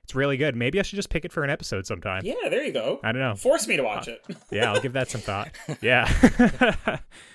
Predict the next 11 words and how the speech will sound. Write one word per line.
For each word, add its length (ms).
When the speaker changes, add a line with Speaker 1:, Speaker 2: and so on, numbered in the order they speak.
Speaker 1:
But, 240
uh, 100
yeah, 400
Mike, 280
what 100
have 80
you 80
been 120
watching? 360
Speaker 2:
Um, 760
I 1000